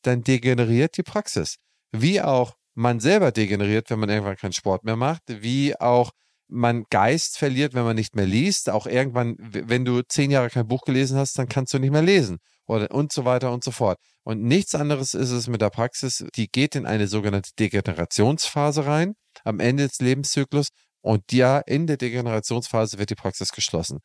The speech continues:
Die, die nicht investieren, die gehen schnell in die Degenerationsphase, adverse Selektion. Die, die investieren, können sie ganz lange herausschieben, beziehungsweise werden sie niemals erreichen. Und wir sind ja beim Thema Employer Branding.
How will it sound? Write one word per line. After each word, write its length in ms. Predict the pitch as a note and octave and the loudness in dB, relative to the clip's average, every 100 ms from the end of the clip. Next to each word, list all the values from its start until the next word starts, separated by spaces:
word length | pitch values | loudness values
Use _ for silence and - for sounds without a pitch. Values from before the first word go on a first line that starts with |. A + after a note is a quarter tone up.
| _ _ _ _ | _ _ _ _
Die, 240 | - D3+ D#3 | 0 2 2
die 160 | B2+ | 2
nicht 240 | C3 C3 A#2 | 0 0 -2
investieren, 580 | A2 G2+ - C3+ F3+ A#3+ _ _ _ - | -2 -2 0 0 0 -4 _ _ _ 0
die 140 | B2 A2 | 2 4
gehen 240 | A2+ G#2+ | 2 2
schnell 380 | - - A#2 C#3 | 0 2 2 2
in 100 | C#3+ | -2
die 100 | B2+ | -2
Degenerationsphase, 1000 | C3 C#3 C3 C3 C3+ C3+ - C3+ C#3 C#3 _ | -2 0 0 0 0 -2 0 0 0 -4 _
adverse 440 | - - F2 F2 | -8 -2 -2 0
Selektion. 560 | E2 F#2 F2+ - A#2 C3 - _ - | 0 0 0 2 2 0 -4 _ -2
Die, 120 | D#3 | 0
die 120 | D3 B2+ | 2 2
investieren, 640 | C3 A#2+ - - C3 A2+ | 0 -2 -4 -2 -2 0
können 180 | G#2+ F2+ | -2 -2
sie 120 | G2+ - | -2 0
ganz 300 | F3 G3+ - | 0 0 -2
lange 220 | D3 C3+ | 0 0
herausschieben, 720 | A#2+ G#2 A2 - B2+ A#2 A#2 _ _ | 0 2 0 0 -2 -2 -4 _ _
beziehungsweise 760 | G2+ - B2 A#2+ G#2 G#2 G2+ F#2+ | -6 -2 0 -2 0 -2 -2 0
werden 200 | G#2 G2+ | 0 0
sie 120 | G2 | 0
niemals 380 | G#2+ A#2 A2 - | 2 2 2 0
erreichen. 540 | F#2+ F2+ F2+ - D#2 _ _ _ _ _ - | -2 0 0 -2 -10 _ _ _ _ _ -4
Und 320 | G#2+ G#2 - | -2 -2 -2
wir 100 | G#2 | -2
sind 160 | B2 | 0
ja 60 | B2+ | 0
beim 200 | A#2 G#2+ | 0 0
Thema 260 | B2 A2+ G2+ | 0 0 0
Employer 400 | G2 G#2+ G2+ F#2+ | 0 0 2 0
Branding. 440 | G#2+ D3 A#2+ | 0 0 0